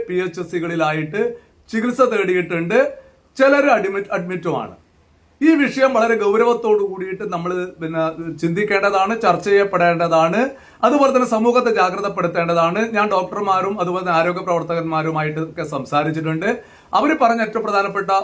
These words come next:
ഒരു വിഷയം എന്ന് പറഞ്ഞു കഴിഞ്ഞാല്, ഇപ്പോൾ ഇത് പല ആളുകളും ഇതിന് ആദ്യം ഇത് കാണിക്കൂല, എന്ന് ക്രമേണ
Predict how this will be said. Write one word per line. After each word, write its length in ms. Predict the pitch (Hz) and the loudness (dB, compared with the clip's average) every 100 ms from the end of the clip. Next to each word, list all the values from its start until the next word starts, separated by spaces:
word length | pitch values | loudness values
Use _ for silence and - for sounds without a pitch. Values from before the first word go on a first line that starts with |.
| 180 | -2
ഒരു 100 | 180 160 | -2 -4
വിഷയം 260 | 151 175 175 | -4 -4 -2
എന്ന് 100 | 170 | -2
പറഞ്ഞു 220 | 160 156 | -2 -4
കഴിഞ്ഞാല്, 340 | 156 151 165 233 226 - _ _ 214 226 | -4 -4 -2 -2 -6 -18 _ _ -2 -2
ഇപ്പോൾ 320 | - 302 294 - 220 | 2 4 4 2 -4
ഇത് 100 | 233 - | -4 0
പല 80 | 214 233 220 | 4 4 4
ആളുകളും 400 | 220 220 226 220 220 | 4 2 2 0 -2
ഇതിന് 260 | 202 208 208 208 208 214 - - 170 | -2 -2 -2 -4 -6 -8 -8 -2 2
ആദ്യം 200 | 196 247 233 | 2 2 0
ഇത് 100 | 226 226 | -2 0
കാണിക്കൂല, 380 | 175 180 175 160 156 | 2 2 -2 -2 -2
എന്ന് 120 | 170 160 | -2 0
ക്രമേണ 280 | 170 208 | 0 2